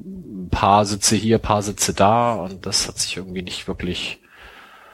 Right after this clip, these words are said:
ähm, stimmungstechnisch dann durchgesetzt. Aber es ist ja, wie es ist. Was nicht so schön war, war wohl die Einlasssituation im Gäste-Stehplatzbereich, was sie seit Jahren nicht ist, seit Jahren scheiße. Also jedes Mal, wenn ich mich,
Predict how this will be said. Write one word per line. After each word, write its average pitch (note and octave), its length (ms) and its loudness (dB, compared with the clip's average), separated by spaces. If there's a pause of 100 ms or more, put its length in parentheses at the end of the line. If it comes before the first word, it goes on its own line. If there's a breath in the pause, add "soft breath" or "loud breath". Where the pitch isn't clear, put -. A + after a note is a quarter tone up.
(320 loud breath)
ähm, E2+ 440 0
stimmungstechnisch F#2 760 0
dann F2 140 0
durchgesetzt. - 760 -6 (1900 loud breath)
Aber C3+ 260 6
es - 120 4
ist C#3 120 4
ja, B2 100 2
wie B2 80 -2
es - 120 4
ist. - 400 2 (280 loud breath)
Was B2+ 180 0
nicht F3 140 0
so F3+ 100 0
schön E3+ 260 -2
war, C#3+ 340 6
war B2 260 4
wohl C3 320 0 (100)
die B2 300 -2
Einlasssituation A2 1300 -4 (140)
im G2+ 460 -8
Gäste-Stehplatzbereich, C#3 1300 0
was A2 240 2
sie G#2+ 140 -4
seit G2 240 -2
Jahren D3 360 4
nicht D3+ 220 -8
ist, - 320 -2
seit F#2 160 -2
Jahren C3+ 340 0
scheiße. C#3 520 0
Also G2+ 180 -6
jedes G2+ 240 -4
Mal, A2+ 180 -6
wenn G2+ 120 -6
ich A2+ 160 -10
mich, A2+ 180 -10